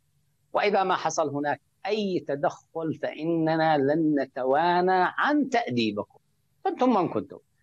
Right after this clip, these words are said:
وإحنا واثقين من النص. وأيضا نؤكد لأمريكا وبريطانيا وكذلك الدول الأوروبية التي على وشك التورط، نقول لهم:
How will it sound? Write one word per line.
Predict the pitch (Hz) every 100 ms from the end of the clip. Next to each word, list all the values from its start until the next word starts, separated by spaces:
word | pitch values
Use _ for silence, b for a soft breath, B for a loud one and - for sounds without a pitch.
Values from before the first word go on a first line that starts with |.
| _ _ -
وإحنا | 120 202 208
واثقين | 180 165 156 156 139
من | 120
النص. | 113 135 - - _ -
وأيضا | 151 160 160 160 190 196 117 92 - _ _
نؤكد | 139 131 143 - 165 160
لأمريكا | 156 165 160 123 - - _ _ _ _ -
وبريطانيا | 113 120 143 151 151 147 139 113
وكذلك | 107 - 113 143 135
الدول | 139 131 135
الأوروبية | 143 139 123 151
التي | 143 143 143
على | 117 135
وشك | 135 127 120 _
التورط، | - 107 98 - _ _ _ -
نقول | 143 190 220
لهم: | 202 226 -